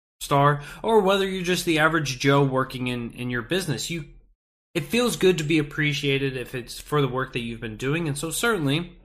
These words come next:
it's well understood as to why government wants to be within that. So when we talk about the second point of the Convention of States, and that is to grow, or to balance the budget,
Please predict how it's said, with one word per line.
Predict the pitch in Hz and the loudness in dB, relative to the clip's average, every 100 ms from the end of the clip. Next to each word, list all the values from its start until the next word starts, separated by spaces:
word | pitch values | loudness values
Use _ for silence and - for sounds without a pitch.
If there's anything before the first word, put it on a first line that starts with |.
| - _ _ - - - - | -20 _ _ -20 -20 -18 -4
it's | 147 143 | -2 0
well | 135 131 165 180 185 185 - | -4 0 2 4 4 2 -2
understood | 151 147 139 - 156 147 | 0 0 0 -2 2 2
as | 135 139 | 2 -2
to | 147 | -4
why | 113 117 127 | -4 -4 -4
government | 120 117 120 110 | -6 -8 -8 -8
wants | 107 107 | -8 -10
to | 110 | -12
be | 107 104 | -12 -12
within | 104 185 180 | -10 -8 -6
that. | 95 - - - _ - | -8 -12 -20 -20 _ 0
So | 185 175 165 156 - | 6 6 6 0 -4
when | 147 165 160 | -2 0 0
we | 170 | -4
talk | - - 233 233 | -6 -4 -4 -2
about | 160 127 117 117 - - - | -2 0 0 -2 -10 -14 -6
the | 143 | -2
second | 156 151 143 143 | -2 -2 -2 -2
point | 143 131 117 - | -4 -2 -4 -8
of | 123 123 117 113 - - _ _ _ _ _ - | -6 -4 -4 -8 -16 -20 _ _ _ _ _ -4
the | 143 | 0
Convention | 143 139 127 120 117 | 0 0 0 -4 -8
of | 107 | -8
States, | - 110 - | -6 -6 -6
and | 117 | -6
that | 117 113 | -4 -4
is | 113 117 - - - | -4 -8 -14 -18 -4
to | 175 | -4
grow, | 143 - 120 123 127 | -4 -8 -8 -2 -2
or | 127 139 135 | 2 4 4
to | 120 - 127 | 2 -4 -4
balance | 123 135 139 135 | 2 2 2 -2
the | 123 | -4
budget, | 120 185 156 143 | -2 -2 0 -2